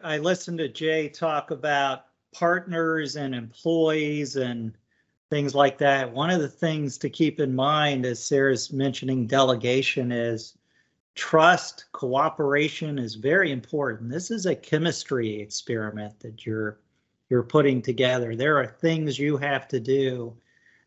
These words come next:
as an R I A to understand your clients' goals and objectives and to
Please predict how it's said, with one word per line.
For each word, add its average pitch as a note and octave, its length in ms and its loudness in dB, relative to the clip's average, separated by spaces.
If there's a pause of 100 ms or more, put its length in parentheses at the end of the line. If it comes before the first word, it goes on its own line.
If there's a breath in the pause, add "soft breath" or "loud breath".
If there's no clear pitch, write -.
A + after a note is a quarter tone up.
as B2+ 180 0
an B2 120 0
R C3+ 240 6
I B2+ 140 2
A B2+ 680 2
to A2+ 540 -2 (440 soft breath)
understand C#3+ 800 4
your A#2+ 220 2
clients' C3+ 840 -4 (340)
goals C3 460 6
and B2+ 120 -2
objectives C3 840 0
and A#2 180 -6
to A2 220 -6